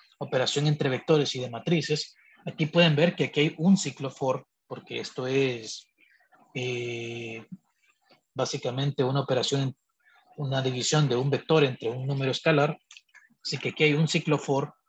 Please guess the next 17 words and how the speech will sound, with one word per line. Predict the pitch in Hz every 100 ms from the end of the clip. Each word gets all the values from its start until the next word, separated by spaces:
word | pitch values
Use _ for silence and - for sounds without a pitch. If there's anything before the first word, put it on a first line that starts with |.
| _ _ _ _ _ _ _ _ _ _ _ _ _ _ _ _ _ _ _ _ _
y | 151 147
aquí | - 170 226 - _ _
es | 143 -
una | 160
operación | 151 135 - 170
entre | 170 143
matrices. | 120 107 190 208 113 - - _ _ _ _ _ _ _ _ _ _ _ _ _ -
Entonces | 131 143 156
aquí | 190 - 165
lo | 175 -
que | 143
hay | 156 151
es | 156 -
un | 151 135
doble | 185 160
ciclo | - 139 131 117
for. | 123 101